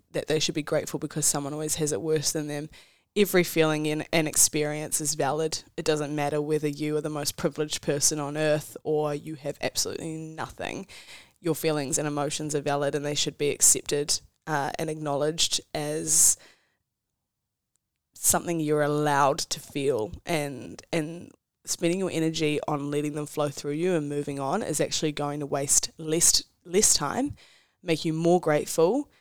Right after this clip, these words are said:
and create a healthier response to those emotions, I think. And that's something that I really, really learnt and was really solidified on this trip. And I'm so grateful for it, to be able to feel grateful in a healthy way, not in a, "You don't deserve this, you should be grateful"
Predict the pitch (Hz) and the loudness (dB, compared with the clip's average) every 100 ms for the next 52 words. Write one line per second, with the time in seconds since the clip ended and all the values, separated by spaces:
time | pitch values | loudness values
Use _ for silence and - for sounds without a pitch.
0 | _ _ - 156 156 151 - _ _ _ | _ _ -2 2 2 2 -2 _ _ _
1 | _ _ - - 165 180 220 175 - - | _ _ -16 -2 4 4 4 2 0 2
2 | 151 - 165 151 147 151 - 143 143 - | 2 2 -2 -2 0 2 2 2 2 2
3 | - 147 139 127 143 - - 151 110 131 | 2 2 -2 -4 -2 -2 -2 -4 -6 -4
4 | - - - - 143 - 143 - 131 143 | -4 -4 -4 0 -2 -2 -8 -8 -8 -4
5 | - - - 160 151 151 160 151 156 175 | -2 -4 -4 -6 -4 -4 -4 -4 -6 -10
6 | 202 156 156 160 160 151 147 147 117 151 | -16 -16 -6 2 4 4 2 -2 -4 -2
7 | 143 147 147 147 156 156 143 - 147 147 | -2 -4 -6 -10 -6 -2 2 2 2 -4
8 | 156 - - - 160 156 - 175 - 156 | -6 -4 -4 -4 -4 -2 -2 -2 -4 -4
9 | 156 - 165 147 156 151 - 160 170 165 | -2 0 0 0 -4 -6 -10 -10 -6 -6
10 | - 170 165 160 156 156 156 - - - | -4 -2 0 2 0 0 0 0 -6 -16
11 | - - _ _ - 180 165 165 156 - | -18 -20 _ _ 4 4 6 4 2 2
12 | 160 151 139 - 147 - 143 135 147 156 | 0 -2 -2 0 0 -2 -6 -6 -6 -6
13 | 160 - 151 147 160 180 165 147 147 151 | -4 -4 -4 -6 0 6 6 6 0 2
14 | 151 139 143 - 151 156 147 143 160 139 | 2 2 2 2 0 -2 -2 -6 -2 -2
15 | - - 101 104 | -2 -6 -4 -6